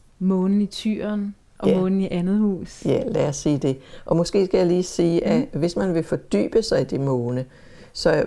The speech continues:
Speaker 2: øh, øh, er der en hjemmeside, øh, s-, stjernerne, W W W stjerne-,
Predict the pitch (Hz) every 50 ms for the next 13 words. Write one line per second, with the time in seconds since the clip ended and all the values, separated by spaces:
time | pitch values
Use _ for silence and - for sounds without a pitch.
0 | - - 147 143 139 135 127 - - 135 - - - 254 147 156 156 151 147 139
1 | 135 135 139 139 156 175 - - 190 185 180 170 170 180 - - _ _ _ _
2 | _ _ _ _ - - - - - - - - - - - - - - - 143
3 | - - - - - - - - 151 143 135 135 143 147 165 165 170 165 160 165
4 | 160 147 151 151 139 143 143 - - - - 147 143 135 131 - - - 175 170
5 | 165 233 240